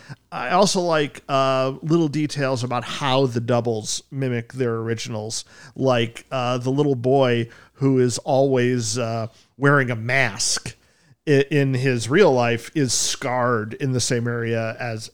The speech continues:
as the double. And, and, and then, uh, like you said, uh, Lupita Nyong'o, uh, her performance, her double performance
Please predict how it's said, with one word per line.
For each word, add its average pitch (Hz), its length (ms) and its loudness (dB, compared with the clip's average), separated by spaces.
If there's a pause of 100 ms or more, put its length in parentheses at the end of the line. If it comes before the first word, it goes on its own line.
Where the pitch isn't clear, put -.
as 123 220 -4
the 123 100 -12
double. 117 480 -4 (480)
And, 143 580 -2 (1080)
and, 160 280 2
and 147 220 2
then, 143 300 0
uh, 147 200 -10
like 139 220 -4
you - 60 -10
said, 131 240 0
uh, 127 240 0
Lupita 127 640 0
Nyong'o, 117 680 -2
uh, 110 240 -6
her 147 220 0
performance, 131 680 -4
her 127 260 -4
double 127 440 0
performance 113 840 -6